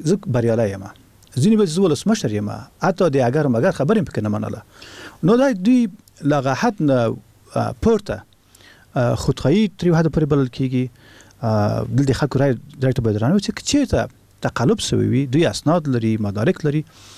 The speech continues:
نه یوازې د شکایت کمیسیون سره شریک وي، د ټاکنو کمیسیون شریک وي، بلکې مطبوعات سره هم شریک وي، ناظر نهادونو سره شریک سي، تر څو هیڅ پټ پاتې نه شي. حداقل خلک پوهیږي چې دغه تغییر بدلون چې راځي، په کوم اساس باندې راځي. شکایت حق ده، باید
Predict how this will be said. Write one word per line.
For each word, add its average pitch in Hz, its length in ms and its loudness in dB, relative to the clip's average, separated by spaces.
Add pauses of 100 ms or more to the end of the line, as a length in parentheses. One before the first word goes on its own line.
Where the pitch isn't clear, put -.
(300)
نه 180 140 4
یوازې 170 360 2
د 131 40 -8
شکایت 156 300 -2
کمیسیون 120 340 -2
سره 202 120 -2
شریک - 280 -4
وي، 165 80 4
د 123 80 2
ټاکنو 113 340 -2
کمیسیون 170 240 0
شریک 151 260 -2
وي، 147 60 2
بلکې 160 220 0
مطبوعات 160 300 0
سره 143 120 -4
هم 113 60 -2
شریک 101 320 -4
وي، - 60 -20 (500)
ناظر 160 200 4
نهادونو 185 340 2
سره 151 100 -8
شریک 117 260 -2
سي، 117 140 -6
تر - 180 -2
څو 302 260 0
هیڅ 262 320 0
پټ 240 100 2 (100)
پاتې 214 180 2
نه 240 100 4
شي. 202 120 0
حداقل 165 320 0 (440)
خلک 190 280 2
پوهیږي 226 260 2
چې - 40 -4
دغه 123 180 -2
تغییر 151 280 0
بدلون 143 280 0
چې - 40 -8
راځي، 160 200 -4
په - 80 -14
کوم 190 160 0
اساس - 260 -2
باندې 110 220 -2
راځي. 107 240 -2 (640)
شکایت - 380 0
حق 202 260 -2
ده، 254 200 0 (800)
باید 156 260 2